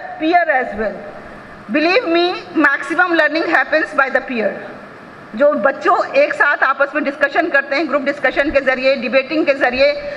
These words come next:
आपस में किसी प्रोजेक्ट पे अगर कोलैबोरेटिवली वो काम करते हैं, तो मैक्सिमम लर्निंग वहाँ होती है। And this is a, a very effective tool that we have to keep in mind।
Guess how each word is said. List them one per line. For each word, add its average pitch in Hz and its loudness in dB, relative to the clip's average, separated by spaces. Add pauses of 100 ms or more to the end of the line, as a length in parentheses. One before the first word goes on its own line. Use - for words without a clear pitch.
(140)
आपस 277 2
में 302 0
किसी 311 -4
प्रोजेक्ट 294 2
पे 285 2
अगर 294 2
कोलैबोरेटिवली 277 -2
वो 311 2
काम 277 0
करते 294 0
हैं, 403 -2
तो 381 -2
मैक्सिमम 330 0
लर्निंग 294 0
वहाँ 320 2
होती 254 -2
है। 277 0 (400)
And 254 2
this 214 0
is 381 2
a, 226 -4
a 254 0
very 294 2
effective 311 0 (100)
tool 294 2
that 262 0
we 294 2
have - -4
to - -2
keep 254 -4
in - -2
mind। 202 -2